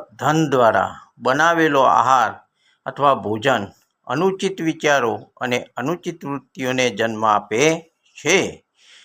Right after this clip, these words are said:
એવો આહાર મનને નિમ્ન વિચારો અથવા, અથવા નિમ્ન સંકલ્પોનો અખાડો બનાવે છે, જેના પરિણામ રૂપે પરમાર્થમાં ઉન્નતિ કરવી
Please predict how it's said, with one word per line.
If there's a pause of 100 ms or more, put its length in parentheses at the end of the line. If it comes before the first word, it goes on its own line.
(140)
એવો
આહાર (500)
મનને (200)
નિમ્ન
વિચારો (160)
અથવા, (380)
અથવા (360)
નિમ્ન
સંકલ્પોનો
અખાડો
બનાવે
છે, (640)
જેના
પરિણામ
રૂપે (320)
પરમાર્થમાં
ઉન્નતિ
કરવી